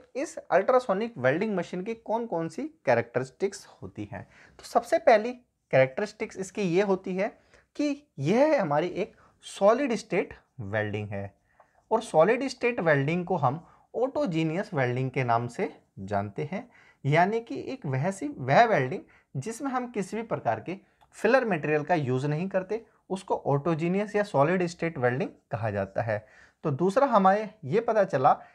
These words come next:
इसमें no filler material use, हम किसी भी फिलर मटेरियल का यूज़ इस वेल्डिंग में नहीं करेंगे। इसमें किसी भी प्रकार के फ्लक्स का भी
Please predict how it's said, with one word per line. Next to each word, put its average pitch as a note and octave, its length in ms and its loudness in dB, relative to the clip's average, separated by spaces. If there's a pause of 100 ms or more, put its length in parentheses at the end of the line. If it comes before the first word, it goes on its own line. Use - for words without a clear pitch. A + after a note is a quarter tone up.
(140)
इसमें A3+ 360 -4 (520)
no C#3 340 0 (320)
filler G3+ 440 2
material C#3+ 540 -2 (760)
use, C#3+ 300 -6 (1080)
हम D3 160 4
किसी F3 280 -4
भी A3+ 100 -4
फिलर F3+ 320 2
मटेरियल D#3 360 -2
का E3+ 120 0
यूज़ C#3+ 380 -2
इस C#3+ 240 -10 (120)
वेल्डिंग A#2+ 380 -2
में D#3 80 0
नहीं A#2+ 220 -4
करेंगे। D#3 460 0 (640)
इसमें C4+ 360 -2
किसी B3+ 260 -2
भी C#4+ 120 0
प्रकार G3+ 440 8
के C#4 300 -8 (340)
फ्लक्स G3+ 320 2
का G#3+ 160 4
भी B3+ 160 -2